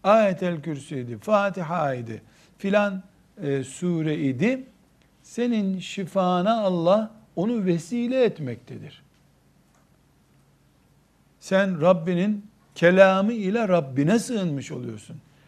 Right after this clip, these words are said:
Yani "Beni Kur'an iyi etti." bile demez insan. Ne der?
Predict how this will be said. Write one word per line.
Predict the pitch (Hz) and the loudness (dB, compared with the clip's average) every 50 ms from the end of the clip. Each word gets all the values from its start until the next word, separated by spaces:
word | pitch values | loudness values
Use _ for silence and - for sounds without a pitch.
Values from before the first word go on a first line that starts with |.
| _ - | _ 0
Yani | 202 214 208 208 202 185 165 - - - _ _ _ _ _ - | 2 2 2 2 0 -2 -6 -8 -12 -20 _ _ _ _ _ 2
"Beni | 156 185 196 226 240 | 4 4 4 4 2
Kur'an | 233 - 202 202 190 190 190 208 226 226 214 190 | 0 0 0 0 2 2 2 4 4 4 2 0
iyi | 190 196 190 214 240 240 226 220 | -2 -4 -2 -2 -2 0 0 0
etti." | 220 - - - - 277 269 | -2 -2 -4 -4 -4 -2 0
bile | 277 262 240 226 175 | 2 4 4 4 6
demez | 175 175 170 165 151 131 127 | 6 4 4 4 2 0 -2
insan. | 123 117 110 - - 110 92 78 - _ _ _ _ _ _ _ _ | -4 -8 -8 -10 -10 -12 -12 -14 -18 _ _ _ _ _ _ _ _
Ne | 170 202 226 185 | 0 0 0 2
der? | 196 220 240 220 | 0 -2 -2 -4